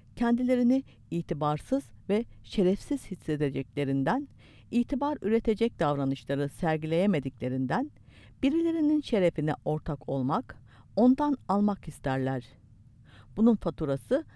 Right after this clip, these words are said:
birilerine düşman olmak şeklinde ödenecekse, bunu da yapmaktan çekinmezler. Çünkü itibarı elde etmek için doğru bilgi ve faydalı amel gerekiyor. Bunu yapmak onlara çok zor gelir.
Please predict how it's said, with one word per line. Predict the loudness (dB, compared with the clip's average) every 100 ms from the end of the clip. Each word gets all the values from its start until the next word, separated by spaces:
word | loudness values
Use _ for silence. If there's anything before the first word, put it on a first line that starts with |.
| -16 2
birilerine | 4 6 6 4 2
düşman | -2 -2 -2 -2 -2
olmak | 0 0 -2 -4
şeklinde | -10 -6 -4 -4
ödenecekse, | -2 -2 -2 -4 -10 -2 -2 -2 -14 -20 -8 2
bunu | 4
da | 6
yapmaktan | 4 2 -4 -6 -4 -6 -6
çekinmezler. | -6 -4 -2 -2 -2 -4 -6 -6 -14 -20 -20 -20 -20 -20 -20 -20 -20 -20 -20 -20 -20 -20 -8
Çünkü | -4 -2 0 -4 -4 -20 -6
itibarı | -4 0 0 2 2 2 0
elde | -2 -2
etmek | -8 -6 -8
için | -8 -4 -2 -2 -6 -6 2
doğru | 4 4 2
bilgi | -2 0 -2 -2 -6 0
ve | 0 0 -20 -8
faydalı | -2 0 0 -2 -2
amel | -2 0 0
gerekiyor. | 0 -2 -2 -4 -4 -4 -4 -12 -20 -20 -20 -20 -20 -8 4
Bunu | 6
yapmak | 6 2 -2 -4 -4 -14 -6
onlara | 0 2 2 0 -6 -6
çok | -6 -4
zor | -2 -2
gelir. | 0 -2 -2 -6